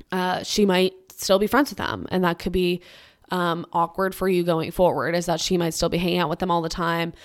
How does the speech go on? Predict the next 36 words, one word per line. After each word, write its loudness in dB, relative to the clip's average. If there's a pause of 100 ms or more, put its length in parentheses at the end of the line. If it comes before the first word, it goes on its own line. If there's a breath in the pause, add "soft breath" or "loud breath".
(200 loud breath)
But 4
I 4
think 0
as 2
long 4
as 2
you 2
work 0
hard 0
to 0
make -2
her 2
a 2
priority 2
and 0
you 2
wanna 0
hang -2
out -2
with -4
her 2 (320 loud breath)
and 0
you 4
don't 4
want 0
your 4
friendship 0
to -4
change, 0
I 4
don't 2
think -6
it -6
has -6
to. -4 (520 loud breath)
Um, 0